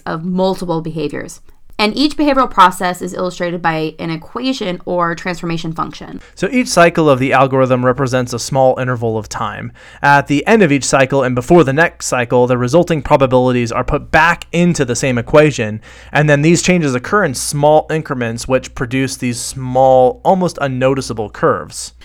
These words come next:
Speaker 1: So all of this together creates a probability profile, which is a graphical image of how a variety of behaviors are expected to change over time.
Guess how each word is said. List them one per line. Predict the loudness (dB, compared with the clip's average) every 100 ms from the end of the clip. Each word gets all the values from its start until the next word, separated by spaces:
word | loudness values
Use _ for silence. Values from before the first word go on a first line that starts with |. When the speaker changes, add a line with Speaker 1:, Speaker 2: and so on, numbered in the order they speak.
| -4
Speaker 1:
So | 0 2
all | 6 4 4
of |
this | -4 -6
together | -2 0 0
creates | -2 -4 -2 -2 -4
a | -6 -4 -2 -4 -6
probability | 2 2 4 2 0 0 -2 -4
profile, | -4 -6 -4 -2 -2 -4 -4
which | -4 -2
is | -2
a | -2
graphical | -2 -4 -2 -4 -2
image | -4 -4 -4
of | -4
how | 2 4 4
a | 0
variety | 0 0 0 -2 -4
of |
behaviors | -6 -4 -2 0 0 -2 -2
are | -4 -4
expected | -4 -4 -4 -4 -10
to | -8 -10
change | -8 -8 -6 -6
over | -6 -6
time. | -6 -6